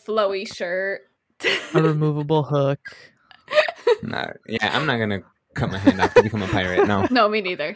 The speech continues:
Speaker 1: Not, not
Speaker 2: <laughs>
Speaker 1: that far.
Speaker 3: Mm-mm.
Speaker 1: We're
Speaker 2: What
Speaker 1: not
Speaker 2: about a
Speaker 1: into
Speaker 2: peg
Speaker 1: that
Speaker 2: leg?
Speaker 1: kind of pirate one oh one. But
Speaker 2: <laughs>
Speaker 1: I don't know. See, Dominic also makes good points with being a con man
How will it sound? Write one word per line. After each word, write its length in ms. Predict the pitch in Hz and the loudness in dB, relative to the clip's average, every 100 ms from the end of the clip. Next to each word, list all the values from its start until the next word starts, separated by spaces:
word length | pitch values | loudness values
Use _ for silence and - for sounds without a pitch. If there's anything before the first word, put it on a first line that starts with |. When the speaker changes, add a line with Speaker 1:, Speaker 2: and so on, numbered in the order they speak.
| - | -2
Speaker 1:
Not, 220 | 226 226 | 0 2
not 240 | 247 339 214 | 4 4 6
Speaker 2:
<laughs> 40 | 285 | 4
Speaker 1:
that 340 | 233 220 226 - | 6 6 4 2
far. 440 | 190 - 67 254 - _ _ _ | -6 -4 -6 -8 -14 _ _ _
Speaker 3:
Mm-mm. 140 | - - | -8 -2
Speaker 1:
We're 100 | - | 0
Speaker 2:
What 60 | |
Speaker 1:
not 80 | - | 2
Speaker 2:
about 60 | 160 | 2
a 40 | |
Speaker 1:
into 140 | 285 285 | 0 -2
Speaker 2:
peg 100 | 147 | 0
Speaker 1:
that 180 | 202 190 | 0 0
Speaker 2:
leg? 60 | - | -4
Speaker 1:
kind 220 | 190 170 | -6 -8
of 100 | 185 | -8
pirate 440 | 226 170 180 175 | -6 -4 -4 -4
one 160 | 214 190 | -6 -8
oh 80 | 185 | -8
one. 360 | 170 190 - - _ _ _ _ _ _ _ - - _ _ _ - | -8 -10 -14 -18 _ _ _ _ _ _ _ -20 -20 _ _ _ -4
But 280 | 190 151 | -4 0
Speaker 2:
<laughs> 1300 | 175 165 92 87 85 _ _ _ _ _ - - _ | 2 2 0 -10 -12 _ _ _ _ _ -20 -20 _
Speaker 1:
I 100 | 254 | -6
don't 140 | 320 392 | -2 -2
know. 340 | 339 190 202 _ _ _ _ | -2 -2 -8 _ _ _ _
See, 320 | - 302 285 | -10 -4 -4
Dominic 480 | 214 269 277 294 302 | -2 0 0 0 -2
also 240 | 294 285 | -4 -4
makes 260 | 294 277 - | -6 -6 -8
good 300 | - 262 220 | -4 -4 -4
points 360 | - 262 262 254 | -8 -6 -6 -6
with 160 | 233 | -8
being 240 | 220 233 226 | -6 -6 -8
a 40 | |
con 380 | 226 262 254 240 | -8 -6 -4 -4
man 340 | 180 170 196 | -6 -10 -14